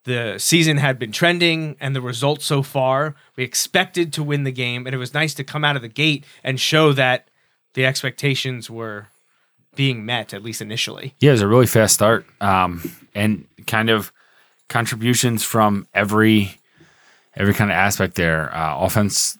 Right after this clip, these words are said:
Speaker 2: was getting it done. Um, had some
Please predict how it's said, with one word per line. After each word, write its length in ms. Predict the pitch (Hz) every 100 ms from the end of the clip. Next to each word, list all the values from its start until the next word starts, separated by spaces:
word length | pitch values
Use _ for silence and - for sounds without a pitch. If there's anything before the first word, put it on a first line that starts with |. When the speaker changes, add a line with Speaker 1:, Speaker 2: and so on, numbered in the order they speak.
| _ -
Speaker 2:
was 180 | 101 95
getting 240 | 107 101
it 80 | 92
done. 360 | 101 98 98 87 - -
Um, 460 | 80 78 76 76 73 _ _ _ _ _ _ _ _ _ - - - - _ _ _ _ _ _ _ _
had 240 | - 98 95
some 280 | 98 98